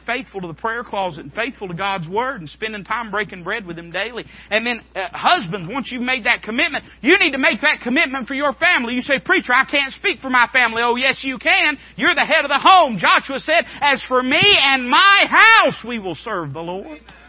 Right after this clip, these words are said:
And hey, he wasn't just talking about just those that lived in his tent either. He was talking about his whole household. You and you alone have the authority to lead your family in God and to God. You and you alone.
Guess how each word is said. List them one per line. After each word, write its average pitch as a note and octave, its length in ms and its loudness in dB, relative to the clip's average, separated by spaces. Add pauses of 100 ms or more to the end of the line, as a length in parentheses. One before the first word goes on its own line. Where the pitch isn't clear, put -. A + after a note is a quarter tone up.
(580)
And E3 120 -6
hey, B3+ 220 2
he C4 140 -6
wasn't C4 240 -2
just A#3+ 160 -6
talking A#3 320 -2
about G#3 280 2 (260)
just A3+ 240 -2
those A3 260 -2
that F#3+ 120 -6
lived G#3+ 340 -4
in G#3+ 180 -6
his F#3+ 240 -6
tent F3+ 360 -10
either. C3+ 320 -10 (560)
He A#3 120 -4
was G3 140 -4
talking F#3+ 260 0
about F#3 180 -2
his F3 160 -6
whole F3+ 140 -6
household. D3+ 600 -4 (960)
You C4+ 420 0
and G#3 200 -2
you B3+ 140 -4
alone A3+ 380 0
have E3 180 -4
the D3+ 80 -8
authority D3+ 440 -6
to C3 60 -12
lead C#3 220 -8
your C3 140 -10
family B2 420 -12 (160)
in C3+ 240 -8
God A#2 320 -6
and A2+ 240 -14
to B2+ 140 -12
God. G#2+ 420 -14 (560)
You A#3+ 160 -10
and G#3 120 -10
you G#3+ 120 -10
alone. G#3 380 -10